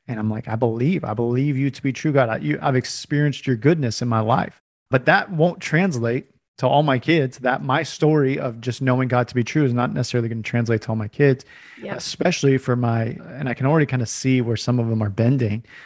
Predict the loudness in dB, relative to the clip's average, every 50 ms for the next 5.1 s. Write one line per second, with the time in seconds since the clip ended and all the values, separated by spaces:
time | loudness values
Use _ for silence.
0 | -20 -14 -10 -8 -6 -4 -2 0 0 0 -2 -4 -4 -4 -4 -2 -2 -2 -4 -6
1 | 0 2 2 4 4 2 0 -2 -8 _ _ _ -20 -8 -2 -2 0 2 2 2
2 | 0 0 -2 -2 0 0 0 0 -2 -4 -4 -4 -2 -2 0 -2 -2 -2 -2 0
3 | 2 2 2 4 2 0 0 _ -4 -4 -4 -4 -4 _ -4 -2 -2 -2 -2 -2
4 | 0 0 2 2 2 2 2 2 0 -2 -2 -2 -2 0 2 2 2 2 2 0
5 | -2